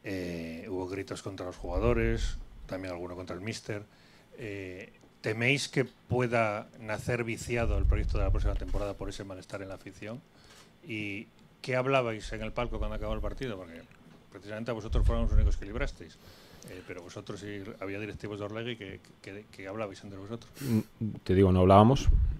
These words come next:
Speaker 2: Yo creo que era un momento de, de, de, de estar, eh, pues como estábamos, eh, sintiendo que algo no, no habíamos hecho bien. Porque creo que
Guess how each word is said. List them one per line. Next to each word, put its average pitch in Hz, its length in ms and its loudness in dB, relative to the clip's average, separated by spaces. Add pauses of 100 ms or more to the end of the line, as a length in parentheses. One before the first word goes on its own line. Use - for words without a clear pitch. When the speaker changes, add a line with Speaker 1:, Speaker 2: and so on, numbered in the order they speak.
(140)
Speaker 2:
Yo 98 200 8
creo 92 240 10
que 85 560 4
era 90 180 4
un 90 60 6
momento 90 440 6
de, 82 540 4 (680)
de, - 560 -8
de, - 480 -8
de 87 200 6
estar, 107 500 12 (400)
eh, - 60 -16 (420)
pues - 140 0
como 95 140 4
estábamos, 98 500 10 (420)
eh, - 300 -6 (420)
sintiendo 113 600 12
que 101 200 10
algo 104 320 12
no, 101 240 10
no 90 480 6
habíamos 95 280 6
hecho 90 180 2
bien. 110 220 6 (640)
Porque 120 220 12
creo 151 160 12
que 143 180 12